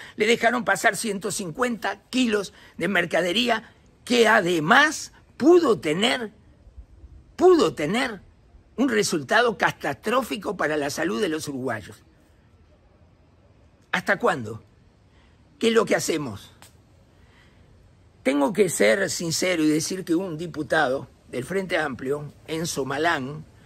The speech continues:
diputado del Frente Amplio en el departamento de Soriano, que van tres pedidos de informes, tres, acá los tienen, mírenlo,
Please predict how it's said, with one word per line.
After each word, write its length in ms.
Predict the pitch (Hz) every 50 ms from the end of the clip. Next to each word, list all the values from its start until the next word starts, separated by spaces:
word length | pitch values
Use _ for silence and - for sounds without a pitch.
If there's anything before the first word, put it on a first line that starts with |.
| - - - - - -
diputado 580 | - 131 120 147 147 110 - 165 170 165 151
del 100 | 147 135
Frente 340 | - 175 156 156 156 175 160
Amplio 540 | 175 185 156 160 151 143 147 139 139 - - -
en 260 | 113 123 139 135 135
el 80 | 135 123
departamento 600 | 131 123 - 143 - - - 156 175 170 165 160
de 80 | 135
Soriano, 540 | 123 - 151 147 165 165 147 131 127 143 147 - - - - - - - - - - - -
que 160 | - 185 202
van 380 | 220 214 214 226 240 233 220 - - - - - - -
tres 480 | - 262 285 320 330 294 - - - - - - -
pedidos 640 | - 170 180 180 202 240 262 262 262 262 247 226 196
de 100 | 160 175
informes, 680 | 180 165 120 - - 165 151 139 123 120 110 107 117 117 - - - -
tres, 720 | - 214 233 214 180 147 - - - - - - - - - - _ _ _ - _ _ - - - -
acá 200 | 135 135 - 170
los 120 | 165 180
tienen, 340 | 170 - 143 131 117 110 110
mírenlo, 440 | 139 147 147 156 139 117 113 95 95